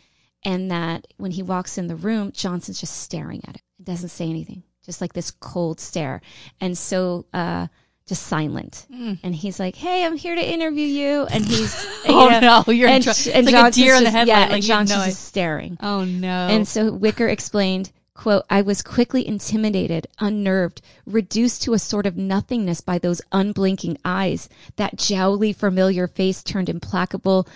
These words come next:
Speaker 1: that motionless form under the barber sheet, sheet, the brooding silence in which I was being regarded or perhaps measured." And he concludes by saying that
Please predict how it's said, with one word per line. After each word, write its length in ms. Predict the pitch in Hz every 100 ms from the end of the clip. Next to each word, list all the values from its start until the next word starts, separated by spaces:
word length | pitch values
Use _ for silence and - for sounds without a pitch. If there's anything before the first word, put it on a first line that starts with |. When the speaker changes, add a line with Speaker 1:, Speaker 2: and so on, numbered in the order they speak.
| -
Speaker 1:
that 180 | - 220
motionless 680 | 208 202 220 - 220 196 -
form 380 | - 196 208 202
under 160 | 185
the 100 | 180
barber 420 | 165 175 180 190 196
sheet, 320 | - 180 - _ _ _ _
sheet, 420 | - - 202 - - _ _
the 140 | 226
brooding 420 | 220 220 233 226 214
silence 460 | 214 208 214 202
in 100 | 196
which 180 | 196 -
I 60 | 202
was 140 | 190
being 240 | 175 208 196
regarded 480 | 175 - 185 196 196
or 100 | 196
perhaps 580 | - 190 - - - -
measured." 640 | 190 190 196 202 180 - - _ _ _
And 140 | 214
he 120 | 220
concludes 500 | - 226 - 240 240
by 100 | -
saying 280 | 196 226
that 40 | 208